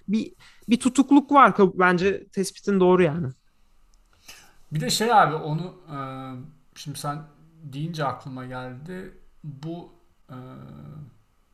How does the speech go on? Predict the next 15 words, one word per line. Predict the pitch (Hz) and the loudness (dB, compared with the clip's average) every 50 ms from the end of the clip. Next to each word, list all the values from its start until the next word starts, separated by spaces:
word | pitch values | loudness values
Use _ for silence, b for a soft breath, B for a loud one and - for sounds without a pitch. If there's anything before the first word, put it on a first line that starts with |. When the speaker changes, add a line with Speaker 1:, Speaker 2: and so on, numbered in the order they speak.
| _ - | _ -16
Speaker 2:
iki | 156 - 151 | -12 -8 -6
şey | - 170 156 | -2 -2 -2
aklıma | 135 - - 131 127 127 | -2 -2 -6 -12 -12 -10
geldi. | 135 135 139 127 120 117 113 | -10 -10 -10 -10 -12 -12 -14
Dur. | 120 120 - - - _ - | -14 -18 -18 -20 -20 _ -20
İki, | - - - 196 - - - - _ _ _ _ _ _ _ - | -18 -18 -18 -18 -20 -20 -20 -20 _ _ _ _ _ _ _ -14
şimdi | - - 139 131 127 135 - - _ | -14 -12 -12 -12 -12 -14 -16 -18 _
çok | - 156 139 - | -10 -8 -8 -8
da | 131 127 | -8 -8
bulandırmayayım, | 127 127 127 127 127 123 123 120 117 117 113 113 - - - - - - | -4 -4 -4 -4 -4 -6 -6 -8 -8 -8 -10 -12 -16 -20 -20 -20 -18 -16
e, | 113 113 - | -14 -14 -14
Speaker 1:
Söyle | - - 139 147 147 147 147 | -10 -4 -2 -2 0 2 2
abi. | 143 127 123 147 180 190 | 0 0 0 -2 -6 -8
Speaker 2:
sohbeti. | 202 - 151 131 107 - 127 117 - 135 147 B B B B B B B B B B B B B _ _ _ _ - - - _ _ - | -6 -4 -4 -4 -4 -6 -8 -10 -10 -12 -16 B B B B B B B B B B B B B _ _ _ _ -12 -12 -12 _ _ -4
E, | 160 156 151 143 139 139 139 135 135 135 135 135 | -2 0 0 0 0 -2 -2 -4 -4 -6 -6 -8